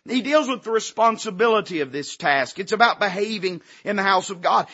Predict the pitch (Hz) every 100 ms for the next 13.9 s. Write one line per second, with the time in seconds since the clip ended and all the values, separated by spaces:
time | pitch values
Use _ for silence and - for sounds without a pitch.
0 | - 240 233 269 233 220 220 180 233 208
1 | 196 214 208 175 190 185 196 170 185 -
2 | 180 165 269 254 247 202 - - 247 254
3 | 175 220 196 220 262 220 202 - _ 190
4 | 180 208 220 180 - 190 185 208 226 233
5 | - 220 196 147 _ - 208 202 220 185
6 | 190 180 262 233 233 208 170 156 - -
7 | 240 247 - 262 254 226 226 226 226 220
8 | 214 147 208 247 247 220 170 208 208 233
9 | 220 220 208 175 226 185 208 214 240 226
10 | 202 196 - - - 233 214 - 196 190
11 | 226 220 208 190 180 196 151 240 240 208
12 | 202 190 202 185 170 - _ - - 202
13 | 175 185 170 160 165 151 196 240